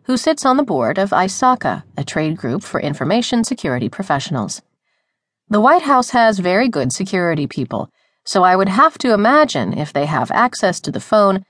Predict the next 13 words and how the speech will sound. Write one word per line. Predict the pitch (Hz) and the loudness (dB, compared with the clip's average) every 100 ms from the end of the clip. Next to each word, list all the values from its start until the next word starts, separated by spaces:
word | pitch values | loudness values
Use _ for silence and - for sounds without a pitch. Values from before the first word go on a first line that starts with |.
| _ _ | _ _
they'd | 160 160 220 | -2 -2 -2
take | 175 220 - | -4 -4 -6
as | 151 | -4
many | 139 151 156 | -2 -2 0
opportunities | 127 113 - 214 196 190 | -2 -2 -4 -2 0 -2
to | 190 208 | -4 -6
secure | - 220 - 349 | -6 -6 0 2
it | 262 269 | 2 0
as | 143 151 | -2 -2
they | 240 | -4
could," | 240 - 214 117 85 | -4 -2 -2 -2 -8
he | _ 147 | _ -8
said. | 143 104 101 | -4 -4 -4